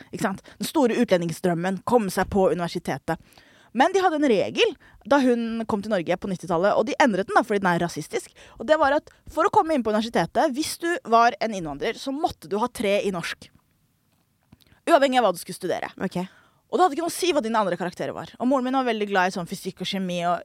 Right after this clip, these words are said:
Speaker 1: <laughs> jeg fikk, jeg arvet ikke det. Eh, men hun var veldig flink i realfag, så hun hadde veldig gode karakterer i realfag, men hun hadde to i norsk, for hun hadde vært i Norge i tre år.
Speaker 2: Ja.
Speaker 1: Ikke sant? Og så kom hun ikke inn på universitetet på grunn av den toeren i norsk. Selv om, på beko-, selv om hun hadde en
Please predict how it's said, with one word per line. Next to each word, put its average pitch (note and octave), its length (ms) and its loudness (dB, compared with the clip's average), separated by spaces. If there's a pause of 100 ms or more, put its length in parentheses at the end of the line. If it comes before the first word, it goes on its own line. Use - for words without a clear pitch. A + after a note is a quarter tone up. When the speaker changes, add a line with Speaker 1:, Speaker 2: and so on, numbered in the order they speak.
(160)
Speaker 1:
<laughs> - 280 -6
jeg A3 80 0
fikk, A#3 240 -4
jeg G#3 80 6
arvet G3 320 2
ikke F#3 160 -4
det. - 80 -10 (400)
Eh, A3 160 6
men B3 140 6
hun D4 100 4
var C#4+ 80 2
veldig B3 240 2
flink G#3+ 240 -2
i F#3+ 80 0
realfag, A3+ 400 2
så D4 140 -8
hun D4+ 100 0
hadde E4 140 -4 (180)
veldig C4 260 0
gode B3 300 -2
karakterer G3+ 320 -2
i G3 60 0
realfag, C4 340 -2
men B3 120 2
hun C4 100 -4
hadde D4 120 -10
to C4+ 300 -2
i B3+ 80 0
norsk, - 240 0 (160)
for - 100 -2
hun C#4 80 8
hadde A#3+ 140 2
vært C#4+ 80 2
i C#4+ 80 6
Norge G#3 240 2
i A3 60 -2 (100)
tre G3 160 2
år. D#3+ 240 -4 (160)
Speaker 2:
Ja. A3 140 4 (120)
Speaker 1:
Ikke G#3+ 220 -8
sant? D#4 220 -4 (500)
Og F4 140 -4
så - 100 0
kom G#3+ 320 2
hun A#3 80 4
ikke A3+ 160 -2
inn F#3+ 160 0
på G3 80 -2
universitetet F#3+ 560 0 (160)
på D#4+ 60 2 (180)
grunn A#3+ 300 2 (100)
av G#3+ 320 4
den G3 300 0 (100)
toeren F3+ 400 -2
i D#3+ 60 -4 (100)
norsk. - 160 -4 (320)
Selv B3+ 400 0
om, F#4 140 2 (420)
på A#3+ 80 -4
beko-, C#4 320 0
selv B3+ 300 2
om D#4+ 80 0
hun C#4+ 80 2
hadde B3 160 4
en - 20 -2